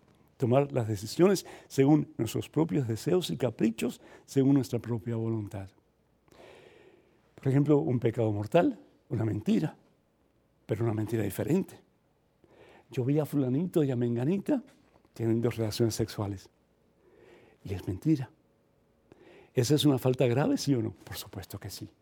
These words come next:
Estamos dañando la reputación de una persona. Estamos aplastando con nuestros chismes y calumnias la dignidad de una persona. Eso es un pecado mortal.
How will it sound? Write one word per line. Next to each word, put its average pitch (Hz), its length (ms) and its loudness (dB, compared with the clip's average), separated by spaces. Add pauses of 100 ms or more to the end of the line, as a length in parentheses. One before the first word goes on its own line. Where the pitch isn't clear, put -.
(800)
Estamos 123 380 -2
dañando 123 380 0
la 117 100 -2
reputación 110 540 -4
de 110 60 -4
una 107 120 -6
persona. 107 440 -2 (680)
Estamos 139 360 -2
aplastando 180 840 0 (360)
con 117 160 -2
nuestros - 420 -6
chismes 117 460 -2
y - 40 -14
calumnias 147 640 0 (720)
la 117 220 2
dignidad 107 480 -4
de 107 80 -4
una 107 120 -2
persona. 104 520 -8 (600)
Eso 110 220 -8
es - 100 -6
un 127 100 2
pecado 127 400 -2
mortal. 107 460 -8